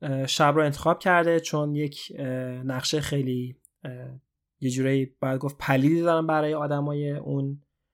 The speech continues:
اه، آیلند. اه، نقشه‌شون از این قراره که چون تا الان خیلی ذره ذره به همشون خونه، خون آشام رو داده که خوردن، اعتقاد داره که اگر همشون اون شب بمیرن،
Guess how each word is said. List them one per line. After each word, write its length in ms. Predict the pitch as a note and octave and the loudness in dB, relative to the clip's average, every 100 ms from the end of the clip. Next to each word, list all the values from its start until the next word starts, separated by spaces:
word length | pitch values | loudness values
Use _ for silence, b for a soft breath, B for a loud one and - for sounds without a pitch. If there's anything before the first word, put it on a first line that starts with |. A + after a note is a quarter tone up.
| _ _ - | _ _ -8
اه، 220 | C#3+ C3+ | -2 -2
آیلند. 640 | C#3+ C#3+ C#3+ C#3 C#3 C#3+ C#3+ _ _ _ _ _ _ - | 0 4 4 4 2 0 -6 _ _ _ _ _ _ -6
اه، 420 | B2+ B2 B2 A#2+ | -2 0 0 0
نقشه‌شون 480 | C#3+ C#3+ D#3+ D#3 D#3+ | 0 2 0 0 2
از 160 | C#3 | 4
این 80 | D3+ | 2
قراره 280 | D3+ D3 D#3 | 4 4 4
که 520 | D#3 D#3 D3 D3+ D3+ _ _ _ _ | 2 0 0 -2 -8 _ _ _ _
چون 400 | - - D#3 D#3 | -4 2 2 2
تا 200 | D3 C#3+ | 0 2
الان 460 | C#3 C#3 D3 D3 D3 | 4 4 2 0 -6
خیلی 280 | - C#3+ C#3+ | 0 2 4
ذره 300 | C#3+ C#3 C3+ | 4 4 4
ذره 260 | B2+ C3+ D3 | 2 0 0
به 100 | C3+ | 0
همشون 360 | C3+ C3 C3+ | 0 -2 -4
خونه، 600 | - C#3+ C#3 C#3 C#3 C#3+ _ _ | -2 2 2 2 0 -8 _ _
خون 240 | - C#3 C#3 | -2 2 4
آشام 340 | C3 D3+ D3+ | 4 4 4
رو 100 | C#3 | 2
داده 240 | C3 C3 | 2 -2
که 100 | B2+ | -6
خوردن، 640 | B2+ C#3 C3+ C3 C#3+ G#3 A3 _ _ _ _ | -6 -4 -2 -2 -4 -4 -10 _ _ _ _
اعتقاد 440 | D3 C#3 C#3+ C#3 C#3+ | -4 0 2 2 2
داره 200 | C#3+ D3 | 2 2
که 500 | C#3+ C#3+ C#3+ C#3 C#3+ | 0 2 4 2 -2
اگر 300 | D3+ C#3+ C#3+ | -4 2 2
همشون 580 | C#3+ C3+ C3+ C#3+ C3+ B2+ | 2 2 2 2 -2 -4
اون 140 | C3 | -4
شب 260 | B2+ C#3 C3 | -2 -2 0
بمیرن، 560 | C3+ C3 C3+ D#3 A#3 | 0 2 2 2 2